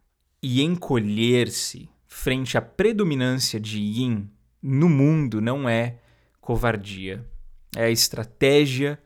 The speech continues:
de sobrevivência. Tudo que vem da Terra pra sobreviver nas estações do ano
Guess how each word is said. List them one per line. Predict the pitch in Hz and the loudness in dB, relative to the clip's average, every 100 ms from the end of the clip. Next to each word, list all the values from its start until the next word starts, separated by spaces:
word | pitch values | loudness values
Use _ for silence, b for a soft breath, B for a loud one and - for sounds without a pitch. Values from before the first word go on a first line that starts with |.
| _ _ _ _ _ | _ _ _ _ _
de | 117 113 | -6 -2
sobrevivência. | - 117 113 110 101 92 - - - - _ _ _ _ _ | -2 -2 -2 -4 -6 -8 -8 -14 -14 -20 _ _ _ _ _
Tudo | 285 330 | 0 2
que | - 165 | 0 -2
vem | 123 143 131 | 0 0 0
da | 104 | -4
Terra | 101 - 123 110 101 98 _ _ _ _ _ _ - - | -4 0 2 2 -2 -10 _ _ _ _ _ _ -20 4
pra | 165 180 | 6 6
sobreviver | - 127 113 98 98 110 113 104 104 _ _ | 4 2 0 -2 -2 2 2 0 -6 _ _
nas | - 120 123 139 143 | -10 -4 2 4 4
estações | 123 - 110 - 110 104 | 0 -4 -6 -6 -6 -4
do | 113 113 | -2 2
ano | 123 117 104 | 2 2 -2